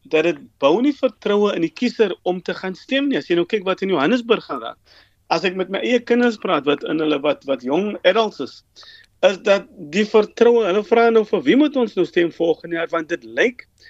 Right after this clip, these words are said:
dat politieke partye net daar is vir hulle eie belang en hulle eie gewin en nie regtig die volwassenheid het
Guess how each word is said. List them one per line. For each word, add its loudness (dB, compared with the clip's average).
dat 2
politieke 0
partye -2
net 2
daar -2
is -4
vir -2
hulle 0
eie 4
belang 0
en -2
hulle 0
eie 2
gewin -6
en -4
nie -4
regtig -8
die -12
volwassenheid -6
het -8